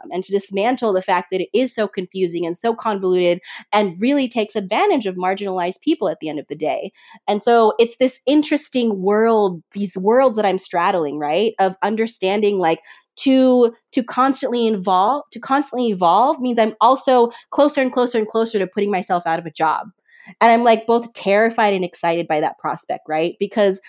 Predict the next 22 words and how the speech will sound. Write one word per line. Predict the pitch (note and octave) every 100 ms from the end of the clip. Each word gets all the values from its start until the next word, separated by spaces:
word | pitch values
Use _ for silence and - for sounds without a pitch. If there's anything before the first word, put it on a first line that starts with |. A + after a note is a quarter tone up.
| - _ -
something's | - G4 G4 E4+
still | - C4+
gonna | C4
be | A3+ G#3
out | F#3+ A3
there | G3+
on | F3+
the | F3
other | D#3 D#3+ C#3
end, | A3 B3+ F3
but | F3+
it's | F#3 -
just | G3
a | G#3
matter | F#3+ F3 G#3
of, | G3 E3+
like, | F3 E3+
what | F#3 F#3
that's | G3 -
gonna | E3+ D3+
look | E3 -
like. | C#3+ -